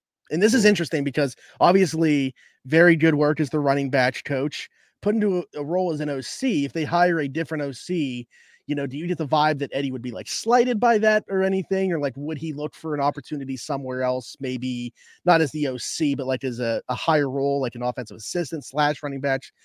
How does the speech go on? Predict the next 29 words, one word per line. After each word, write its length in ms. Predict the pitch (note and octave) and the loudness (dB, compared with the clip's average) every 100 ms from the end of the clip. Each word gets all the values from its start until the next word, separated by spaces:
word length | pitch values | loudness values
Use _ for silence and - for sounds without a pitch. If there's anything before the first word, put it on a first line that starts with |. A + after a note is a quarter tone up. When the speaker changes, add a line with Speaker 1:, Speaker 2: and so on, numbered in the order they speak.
| _ - | _ -6
Speaker 1:
coach 280 | D3+ C3+ C3+ | -4 -4 -2
role? 300 | C3+ C#3 C3 | 0 2 0
Or, 60 | |
like, 140 | B2+ A#2+ | -4 -6
w-, 180 | C3 B2 | -10 -12
what 240 | C3+ D#3 | -4 -2
is 160 | D#3 C3 | -2 -4
your 140 | C#3 | -8
thought 260 | - B2+ A#2 | -2 -2 -2
on 100 | A2 | -6
Eddie 180 | A2+ | -8
Faulkner 340 | A2+ G#2 A2+ G2+ | -6 -6 -6 -10
coming 220 | A#2+ F#2 | -16 -16
back? 260 | - - _ _ _ _ _ _ _ _ - | -18 -20 _ _ _ _ _ _ _ _ -2
Speaker 2:
First 160 | A3+ | 0
of 80 | F#3 | 6
all, 80 | F3+ | 6
I 40 | |
think 160 | D#3+ D3 | 6 0
Eddie 140 | D3+ | -2
Faulkner's 360 | C3+ C#3+ C#3+ B2+ | 2 0 0 -4
done 120 | C3+ | -4
a 40 | |
fantastic 680 | A#2+ C3+ A2+ C#3 C3+ B2+ A#2 | -4 -8 -6 -2 -2 -2 -10
job 380 | G2+ A#2+ A#2 G#2+ | -4 -2 -2 -6
as 180 | A2 G2+ | -10 -12
running 240 | A2+ G2 | -12 -12
backs 240 | G2 F#2+ - | -14 -16 -18
coach. 340 | A2 F#2+ - | -20 -20 -14